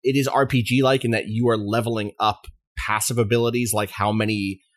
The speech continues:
how many items you can hold at one time, and those items give you passive bonuses, or how much, like, you can just straight up use your X P to buy upgrades that give you things like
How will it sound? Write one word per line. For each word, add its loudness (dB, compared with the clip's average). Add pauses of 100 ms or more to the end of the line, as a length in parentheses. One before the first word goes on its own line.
(120)
how 2
many 4
items 0
you 2
can 2
hold 2
at 0
one 0
time, 0
and -4
those -6
items -4
give -2
you -6
passive -2
bonuses, -2
or -4 (240)
how 0
much, -4
like, -2
you -2
can 2
just -6
straight 0
up -2
use -2
your 2
X -2
P -4
to -2
buy 0
upgrades -4
that -4
give -6
you -4
things -4
like -8